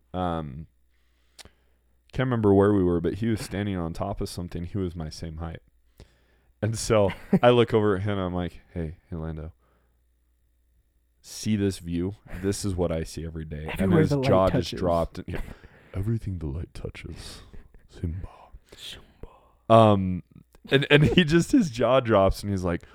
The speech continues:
Speaker 1: "Whoa." I'm like, <laughs> "Yeah, darn right. Darn right, man."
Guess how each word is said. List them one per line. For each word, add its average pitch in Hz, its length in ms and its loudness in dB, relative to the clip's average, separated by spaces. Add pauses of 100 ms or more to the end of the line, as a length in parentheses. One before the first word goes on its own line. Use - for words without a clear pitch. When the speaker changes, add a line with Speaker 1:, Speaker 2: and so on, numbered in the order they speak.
(600)
Speaker 1:
"Whoa." 160 960 -4 (240)
I'm 208 80 4
like, 92 380 0
<laughs> - 60 -20
"Yeah, 87 280 -2
darn 87 400 -4
right. 95 300 -4 (400)
Darn 117 300 -2
right, 113 260 -4
man." 110 320 -10